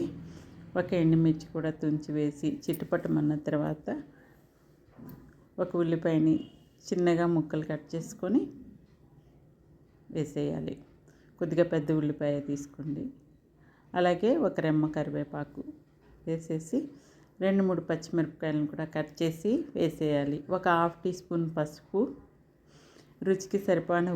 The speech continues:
ఉప్పు. వంకాయ కూరలో ముందే వేసేసుకుంటాం కదా, కూరకి సరిపడా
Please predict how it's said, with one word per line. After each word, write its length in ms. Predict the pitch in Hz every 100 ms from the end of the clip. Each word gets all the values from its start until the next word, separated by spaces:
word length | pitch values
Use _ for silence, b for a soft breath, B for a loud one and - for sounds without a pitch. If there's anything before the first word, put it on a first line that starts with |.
| 151
ఉప్పు. 240 | 143 156 - -
వంకాయ 300 | 170 170 180 170
కూరలో 260 | 170 160 165
ముందే 220 | 160 160 165
వేసేసుకుంటాం 720 | 156 156 165 160 - 160 156 156
కదా, 140 | 175 240 -
కూరకి 300 | 185 160 -
సరిపడా 360 | 160 139 151 151